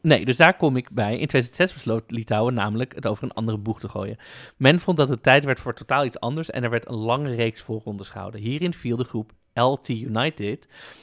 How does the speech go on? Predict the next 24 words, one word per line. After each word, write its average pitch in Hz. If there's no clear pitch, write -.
die 113
was 101
samengesteld -
voor 139
het 135
Songfestival, 113
viel 113
heel 110
erg 107
op. -
Eh, 117
de 120
uit 123
zes 175
heren 143
bestaande 113
formatie 123
had 117
een 117
clowneske 123
act -
bedacht 127
en 117
de 113